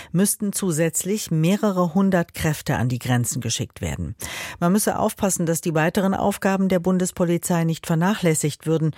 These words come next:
etwa der Schutz des Bahnverkehrs oder der Luftsicherheit, erklärte Roskopf. Frey hatte zuletzt in mehreren Interviews einen härteren Kurs in der Migrationspolitik angekündigt, und zwar bereits ab dem sechsten Mai.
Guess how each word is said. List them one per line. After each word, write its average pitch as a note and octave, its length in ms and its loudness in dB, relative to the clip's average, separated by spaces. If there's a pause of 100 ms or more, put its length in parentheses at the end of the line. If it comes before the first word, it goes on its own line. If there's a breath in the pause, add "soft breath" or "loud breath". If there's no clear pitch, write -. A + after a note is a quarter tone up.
(220 loud breath)
etwa E3 300 0
der C#3+ 260 0
Schutz - 400 -2
des - 200 -6
Bahnverkehrs D3+ 840 -2
oder D3+ 260 -4
der D3 200 0
Luftsicherheit, C#3 840 0
erklärte A#2+ 400 -2
Roskopf. - 640 -6 (1120 loud breath)
Frey G3+ 380 2
hatte A#3+ 260 0
zuletzt F3 540 0
in E3+ 220 0
mehreren F3 400 2
Interviews D#3 600 0
einen D#3 300 0
härteren E3+ 600 0
Kurs - 360 0
in - 140 -4
der D3+ 140 0
Migrationspolitik C#3+ 1120 -2
angekündigt, C3 720 -2 (360 loud breath)
und D#3 120 -2
zwar D3+ 180 -2
bereits C3+ 400 0
ab - 200 -6
dem D#3+ 180 2
sechsten E3 500 0
Mai. E3 380 0